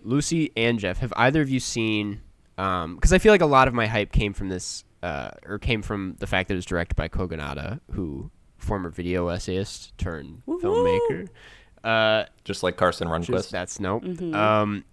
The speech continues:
Speaker 1: he
Speaker 3: Exact same.
Speaker 1: Did
Speaker 3: Two
Speaker 1: you
Speaker 3: peas in a pod.
Speaker 1: either of you see Columbus, um, his
Speaker 3: No.
Speaker 1: last film?
Speaker 2: Jeff,
Speaker 1: Uh,
Speaker 2: is that true?
Speaker 1: You haven't seen it.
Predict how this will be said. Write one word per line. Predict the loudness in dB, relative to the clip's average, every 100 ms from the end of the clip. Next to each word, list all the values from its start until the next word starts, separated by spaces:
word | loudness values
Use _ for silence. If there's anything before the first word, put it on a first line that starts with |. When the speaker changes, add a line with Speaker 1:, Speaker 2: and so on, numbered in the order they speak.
| -12 -8
Speaker 1:
he | 0 2 4 4
Speaker 3:
Exact | 2 0
same. | 2 0 0 -6 -20 _ -4
Speaker 1:
Did | 0
Speaker 3:
Two | 4
Speaker 1:
you | 6
Speaker 3:
peas | 6
in | 2
a |
pod. | 2 2 2 -2 _ 4
Speaker 1:
either | 6 6
of | 6
you | 4
see | 2 2 2 2 0
Columbus, | 0 2 2 2 -2 -8 -14 -16 -18 -20 -20 -14 -6
um, | -4 -4 -4 -8 -10 -12 -10
his | -10 -8
Speaker 3:
No. | -4
Speaker 1:
last | 0 0 -2
film? | -10 -14 -14 -12 -14 -16 -20 -20 -18 -18 _ _ _ _ _ -20 -2
Speaker 2:
Jeff, | 0 0
Speaker 1:
Uh, |
Speaker 2:
is | 0
that | -2
true? | 0 -4 -4 -6 -16 -20 _ -8
Speaker 1:
You | -6
haven't | -6 -8
seen | -12
it. | -14